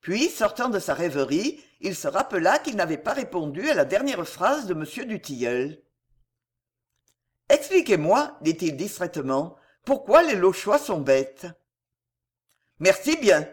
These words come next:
s'écria monsieur Dutilleul, moitié rageur, moitié riant. « Oh, pardon », dit Robert en lui serrant la main et en saluant madame Dutilleul.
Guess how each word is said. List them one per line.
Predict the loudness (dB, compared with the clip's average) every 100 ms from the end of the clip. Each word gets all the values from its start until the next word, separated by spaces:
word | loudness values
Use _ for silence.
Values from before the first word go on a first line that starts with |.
| -8
s'écria | -6 -4 0 2 2
monsieur | 0 -2 -2
Dutilleul, | -2 -4 -2 0 0 -2 -10 _
moitié | -2 0 0 -2
rageur, | 0 0 0 0 2 0
moitié | -2 -2 -2 -4
riant. « | 0 0 0 -2 -8 -18 _ _ _ _ _ _ _ _ _ _ _ _ _ _ _ _ 4
Oh, | 6 6
pardon », | 6 4 4 2 0 -2 -10 -4
dit | -2
Robert | 0 2 6 6 4
en |
lui | -2 -6
serrant | 0 0 4
la | 4
main | 4 0 -2 -4 -12 -4
et | -4
en | -2
saluant | -2 0 2 2
madame | 2 0 0
Dutilleul. | -2 -6 -4 -2 -2 -2 -6